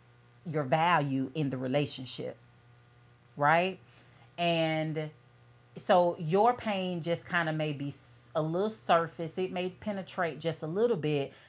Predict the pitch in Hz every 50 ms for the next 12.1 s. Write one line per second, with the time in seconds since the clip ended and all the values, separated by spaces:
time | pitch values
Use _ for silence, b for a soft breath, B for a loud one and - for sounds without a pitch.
0 | B B 165 156 - 175 160 165 165 - - 247 277 285 - 311 262 269 240 -
1 | - 180 180 175 175 165 165 160 147 151 151 123 - 185 180 190 185 180 170 156
2 | - - - - 165 156 151 - 143 123 151 143 143 143 139 135 - - - _
3 | - 170 160 156 147 139 131 135 135 135 147 147 151 143 147 - 170 147 143 143
4 | - 151 143 143 143 139 135 139 139 139 - b b b b b - 143 151 151
5 | 151 151 - 160 147 151 - 127 - - - 180 170 170 160 151 143 139 127 -
6 | - 170 165 151 127 131 - 156 165 156 - 160 139 147 151 156 151 135 135 135
7 | 127 - 165 160 160 151 127 123 123 120 - - - 175 185 202 185 - - 139
8 | 131 123 127 127 - B B B B B B B 147 151 175 170 160 160 160 156
9 | 156 147 135 135 165 185 208 220 - 165 156 143 131 151 151 156 156 151 143 139
10 | - 160 127 131 131 127 123 120 127 147 156 165 151 156 - - - 139 131 131
11 | 127 127 127 135 147 151 160 160 - 180 165 156 - 160 147 143 147 151 147 143
12 | -